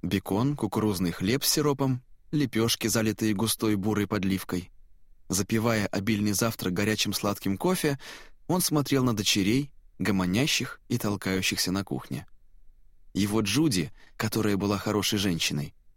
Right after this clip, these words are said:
скончалась несколько лет назад. Парни в городе постоянно спрашивали его, когда он собирается найти себе новую супругу.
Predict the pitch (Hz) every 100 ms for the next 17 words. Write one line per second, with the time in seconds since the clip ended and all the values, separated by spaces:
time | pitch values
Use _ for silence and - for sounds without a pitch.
0 | - - - 101 - 175 160 156 117 117
1 | - 104 98 95 95 95 85 73 - -
2 | - - - - - - - 123 139 135
3 | 107 127 127 110 107 - 110 113 107 -
4 | 127 131 87 82 82 80 78 - - -
5 | - - 110 95 151 170 - 110 107 120
6 | - 107 98 117 - 127 127 107 78 71
7 | - 82 69 65 -